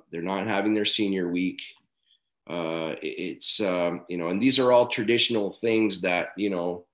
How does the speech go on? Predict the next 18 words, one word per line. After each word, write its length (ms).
uh, 200
go 220
way 300
back 400
in 120
our 240
school 300
district. 500
So, 560
uh, 200
for 420
graduation, 920
what 220
we 160
have 260
so 300
far, 340
okay, 440